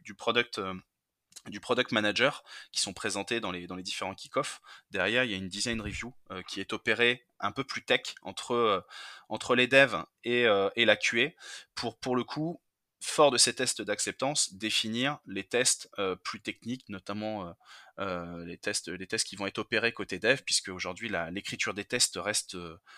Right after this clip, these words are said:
en tout cas l'écriture des tests unitaires et fonctionnels reste à la main des développeurs, euh, et à leur discrétion,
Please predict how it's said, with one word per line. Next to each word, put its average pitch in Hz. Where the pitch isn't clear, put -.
en -
tout -
cas 117
l'écriture 101
des 87
tests -
unitaires 110
et 98
fonctionnels 113
reste 107
à 107
la 95
main 117
des 104
développeurs, 90
euh, 92
et 95
à 92
leur 90
discrétion, 98